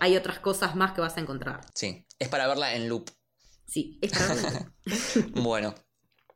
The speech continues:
Speaker 2: vamos cerrando este episodio. Probablemente queden muchas más cosas para, <laughs> para charlarlas.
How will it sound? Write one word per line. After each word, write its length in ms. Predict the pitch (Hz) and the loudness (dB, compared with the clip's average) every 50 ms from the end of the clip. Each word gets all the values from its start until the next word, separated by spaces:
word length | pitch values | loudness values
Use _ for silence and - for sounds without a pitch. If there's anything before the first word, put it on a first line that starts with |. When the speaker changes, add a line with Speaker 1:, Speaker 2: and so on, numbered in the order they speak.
| _ - - | _ -10 -4
Speaker 2:
vamos 260 | 113 131 139 151 131 | -2 0 2 2 2
cerrando 480 | 135 131 131 143 147 147 143 135 127 - | 2 2 2 2 2 2 2 2 2 2
este 800 | - 127 127 - 147 131 127 120 117 117 113 113 110 - - 123 | 0 -2 0 0 2 2 2 2 2 2 2 0 0 -2 -4 -2
episodio. 680 | - 131 123 - 190 185 190 196 202 214 214 220 220 - - | -2 0 0 2 2 2 4 4 4 2 2 0 -2 -6 0
Probablemente 480 | - 123 135 131 123 135 143 123 120 107 | 2 2 4 4 2 2 0 0 0 2
queden 340 | 120 123 123 117 110 107 107 | 2 0 0 0 -2 -4 -4
muchas 320 | 107 117 117 - 113 104 | -4 -4 -2 -2 -2 -2
más 140 | 107 110 104 | -2 -4 -4
cosas 300 | - - 127 - 123 110 | -2 -2 0 0 0 -2
para, 280 | - 113 104 98 104 101 - - - - - - - | -2 -2 -2 -2 0 -2 -2 -2 -2 -4 -4 -6 -6
<laughs> 360 | - - - - - - - - | -6 -8 -10 -12 -14 -14 -6 -2
para 240 | 117 113 104 101 - | 0 0 0 0 0
charlarlas. 680 | - 113 107 110 120 127 139 147 156 156 156 156 - | 0 0 0 0 0 0 0 2 0 0 -2 -4 -8